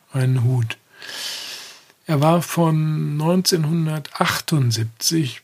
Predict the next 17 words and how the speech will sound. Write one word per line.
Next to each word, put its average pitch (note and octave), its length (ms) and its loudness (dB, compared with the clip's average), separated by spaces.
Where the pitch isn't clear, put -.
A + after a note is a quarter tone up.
bis C#3 420 0
neunundneunzig C#3+ 960 2
Mitglied C#3 500 0
der B2 180 0
Höhner, F#3+ 500 2
ich - 100 -2
sagte C3 340 -4
es D3+ 140 -2
gerade, E3+ 480 0
und D3 160 -2
später C#3+ 580 -2
gründete D3 560 2
er C3+ 220 0
unter C3 280 0
anderem C3 280 2
die B2 100 0
Band A#2+ 500 0